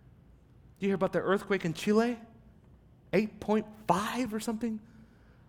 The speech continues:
I got a missionary friend in Chile. He said he felt it as a seven point five. I said, "What?" He said, "Yeah, it was like, kinda like riding a boat." I said, "I,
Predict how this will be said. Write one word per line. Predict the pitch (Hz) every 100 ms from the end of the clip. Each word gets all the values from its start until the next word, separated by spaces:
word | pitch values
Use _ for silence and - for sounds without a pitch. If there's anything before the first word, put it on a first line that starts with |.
| -
I | 175
got | 208
a | 196
missionary | 247 - 302 226 165
friend | 151 165 147 131
in |
Chile. | 120 160 127 113 107 - - - - -
He | 262
said | - 185
he | 156 226
felt | - 226 247 240
it | 170
as | - 165
a | 160
seven | 160 - 226 208 202
point | - 214 196 -
five. | 233 190 127 - - - - - - - - _ - -
I | 277
said, | 262 - 170
"What?" | 139 131 202 294 - - - - - - - - - -
He | 262
said, | 262 233
"Yeah, | 247
it |
was | 214
like, | 160 -
kinda | 170
like | 165 147
riding | 156 156
a | 151
boat." | 135 160 127 - - - - - - - - - - -
I | 170
said, | 165 - 156 147 - - - - - - _ - - - - - - -
"I, | 170